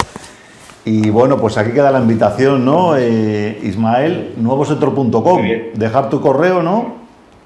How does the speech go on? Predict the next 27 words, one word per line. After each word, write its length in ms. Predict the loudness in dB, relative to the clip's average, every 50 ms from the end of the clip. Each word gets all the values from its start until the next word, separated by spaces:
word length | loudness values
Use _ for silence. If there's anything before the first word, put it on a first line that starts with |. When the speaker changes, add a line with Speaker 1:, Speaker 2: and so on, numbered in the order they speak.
| -20 -20 -20 -20 -20 -20 -20 -16 -10 -8
Speaker 2:
Exactamente. 920 | -8 -6 -6 -6 -6 -6 -6 -6 -6 -6 -6 -6 -6 -6 -6 -8 -12 -16 -18 -12 -8
Y 120 | -4 -4
ya 80 | -2 -2
está. 320 | -4 -4 -4 -6 -4 -6
Y 100 | -6 -6
todos 160 | -6 -6 -6 -6
los, 320 | -6 -6 -8 -10 -12 -12
todos 160 | -10 -8 -6
los 160 | -6 -6 -8 -8
domingos 600 | -10 -10 -10 -10 -10 -8 -8 -10 -10 -12 -12 -12
tienes 240 | -12 -12 -12 -12
tu 80 | -12 -12
newsletter 440 | -10 -10 -8 -6 -6 -6 -6 -6 -6
ahí 160 | -6 -6 -8
con 200 | -8 -10 -10 -8
lo, 480 | -8 -8 -6 -6 -6 -6 -6 -6 -8 -10
lo 80 | -12 -12
más 160 | -10 -10 -8
destacado 420 | -10 -10 -10 -10 -10 -8 -6 -6 -6
del 80 | -6 -8
sector. 360 | -8 -12 -12 -12 -14 -14 -14 -16 -20 -20 -20 -20 -20 -20 -20 -20 -20 -20 -20 -20 -20 -20 -20 -20 -20 -20 -20 -20 -14 -10
Speaker 1:
Fenomenal. 680 | -8 -6 -6 -4 -4 -4 -2 0 0 0 0 -2 -4 -8 -12 -16 -20 -20 -20 -20 -20 -20 -20 -18 -10 -4
Pues 180 | 0 2 2 4
bueno, 460 | 4 4 4 4 4 4 4 4 2 2
Ismael 800 | 0 0 2 2 2 2 0 0 0 2 2 4 4 2 0 0
Simón, 520 | -2 -2 0 2 2 4 4 2 2 0
eh, 680 | 0 0 -2 -2 -2 -2 -2 -2 -2 -2 -4 -4 -6